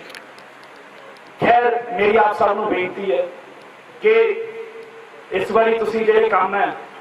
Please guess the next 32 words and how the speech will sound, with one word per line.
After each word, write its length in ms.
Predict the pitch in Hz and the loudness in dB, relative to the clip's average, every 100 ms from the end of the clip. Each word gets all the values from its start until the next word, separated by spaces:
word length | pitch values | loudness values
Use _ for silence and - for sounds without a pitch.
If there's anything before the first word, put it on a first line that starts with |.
| 190 | -4
ਉਹ 120 | - | 0
ਕਰ 220 | 165 160 | 0 0
ਦੇਣੇ 220 | 180 202 | 0 0
ਆ 40 | 202 | 2
ਬੰਦੇ। 360 | 180 190 180 - - - - - - - 165 | 0 0 -4 -6 -10 -18 -20 -20 -20 -18 -2
ਨਵੇਂ 360 | 190 214 226 | 2 2 2
ਪਲੇਅਰ 280 | 226 233 233 | 4 2 4
ਚਾਹੀਦੇ 300 | 208 220 240 | 0 2 2
ਆ 60 | 233 | 2
ਆਪਾਂ 120 | 226 | 2
ਨੂੰ, 100 | 226 | 2
ਵਰਲਡ 260 | 208 233 | 2 2
ਕੱਪ 120 | 233 226 | 2 2
ਚਾਹੀਦੇ 380 | 226 233 277 | 2 2 2
ਆ 80 | 269 | 2
ਨਾ। 120 | 285 269 - - - - - | 2 -2 -4 -12 -14 -16 -6
ਚਾਹੇ 160 | 214 214 | -2 0
ਟੀਮ 240 | 233 247 | 2 0
ਦੂਜੀ 320 | 240 240 247 247 | 0 0 2 4
ਹੋਵੇ, 140 | 262 | 4
ਤਾਂ 200 | 262 247 | 4 2
ਵੀ 240 | 277 262 - - - | 2 -2 -6 -14 -8
ਮੁਕਾਬਲਾ 520 | 202 220 220 233 247 | -2 2 4 4 2
ਤਕੜਾ 320 | 247 233 240 233 | 2 0 2 2
ਹੋਵੇ, 120 | 240 | 2
ਤਾਂ 140 | 247 | 0
ਮੈਚ 260 | 214 208 214 | 0 0 -2
ਦੇਖਣ 320 | 214 214 226 | -4 -4 2
ਦਾ 180 | 254 285 302 - - - - - - | 2 2 -2 -6 -10 -14 -14 -14 -10
ਮਜ਼ਾ। 440 | 147 175 - 214 - - - - - - - - - - - - - - | 0 2 2 0 -6 -16 -18 -20 -20 -20 -20 -20 -20 -20 -20 -20 -14 -6
ਇਸ 160 | 180 | -6
ਕਰਕੇ 680 | - 196 202 226 226 226 214 | -2 -2 0 2 4 4 2